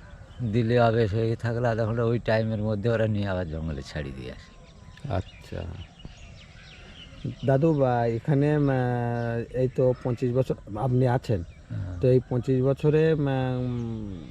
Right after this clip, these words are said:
Speaker 2: বাঘ এসছে, কুমিরও তো?
Speaker 1: হ্যাঁ, কুমির এইখান থেকে জয়দেব দাসের ঘাট থেকে একটা নিয়ে গেছে।
Speaker 2: হ্যাঁ, ওর জর্দারকে?
Speaker 1: হ্যাঁ, ওর জর্দারকে, হ্যাঁ, আমরা জানি।
Speaker 2: আচ্ছা।
Speaker 1: ওর জর্দারকে মাছ ধরতে গেছিল রাত্রে না,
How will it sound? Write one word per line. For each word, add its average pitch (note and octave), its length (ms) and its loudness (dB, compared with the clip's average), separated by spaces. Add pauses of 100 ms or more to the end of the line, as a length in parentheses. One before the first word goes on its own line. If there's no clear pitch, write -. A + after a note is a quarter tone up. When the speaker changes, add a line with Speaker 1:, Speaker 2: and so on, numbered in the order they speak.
(240)
Speaker 2:
বাঘ C3+ 380 2
এসছে, D3 380 2
কুমিরও D#3+ 460 4
তো? D3+ 460 0 (480)
Speaker 1:
হ্যাঁ, D#3+ 300 6
কুমির F3 300 4
এইখান E3 360 6
থেকে E3+ 160 6
জয়দেব D3+ 400 6
দাসের D#3+ 220 4
ঘাট D#3 200 2
থেকে D#3 180 2
একটা D3+ 220 2
নিয়ে A#2+ 220 2
গেছে। F2+ 320 -4
Speaker 2:
হ্যাঁ, G#2 220 -2
ওর B2 220 4
জর্দারকে? A2 500 -2 (120)
Speaker 1:
হ্যাঁ, A#2 140 4
ওর B2 160 6
জর্দারকে, G2 480 -2
হ্যাঁ, E2+ 300 -4 (680)
আমরা B2+ 220 0
জানি। G#2 220 -2 (720)
Speaker 2:
আচ্ছা। - 420 -12 (720)
Speaker 1:
ওর F#2 80 -4
জর্দারকে G2+ 440 0
মাছ G#2+ 280 2
ধরতে G2 300 -2
গেছিল A2+ 160 0
রাত্রে B2+ 400 0
না, D3+ 200 0